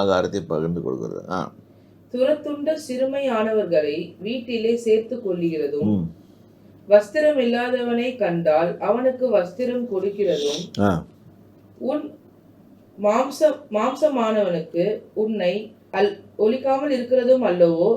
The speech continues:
Speaker 2: எனக்கு உகந்த உபவாசம்.
Speaker 1: எனக்கு இதுதான் உபவாசம், அவர் பரிசுத்தர் சொல்றாரு.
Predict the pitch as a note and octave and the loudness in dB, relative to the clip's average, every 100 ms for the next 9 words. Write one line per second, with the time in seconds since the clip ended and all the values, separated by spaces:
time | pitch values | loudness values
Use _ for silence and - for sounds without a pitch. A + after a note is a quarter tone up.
0 | - F#3 G#3+ B3+ B3+ A#3 F#3+ F#3 F#3+ G#3 | -2 -4 -2 -2 -2 0 0 -2 0 0
1 | F3 E3+ D#3+ D3+ - D#3 A2 A2+ A#2+ G#2 | 2 2 2 -2 -6 0 6 6 6 0
2 | A2 C3 B2 G2+ G#2 A#2 C#3+ F2 G2+ D3 | 0 0 0 2 0 0 -2 2 8 8
3 | E3 C#3 A#2+ G#2 E2+ - - E2 - - | 8 0 -2 -12 -14 -16 -18 -18 -18 -20